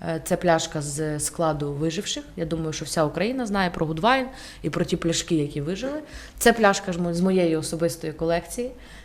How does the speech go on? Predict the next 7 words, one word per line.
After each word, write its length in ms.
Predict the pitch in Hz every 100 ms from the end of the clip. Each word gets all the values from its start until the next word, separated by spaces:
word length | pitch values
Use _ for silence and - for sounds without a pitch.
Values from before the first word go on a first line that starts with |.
| -
е, 280 | 175 170 170
тому 280 | 170 190 220
продалася 560 | 196 175 175 190 185
за 120 | 170 175
три 180 | 190
вісімсот 460 | 170 - 165 196 185
пляшка 520 | 185 202 208 - 180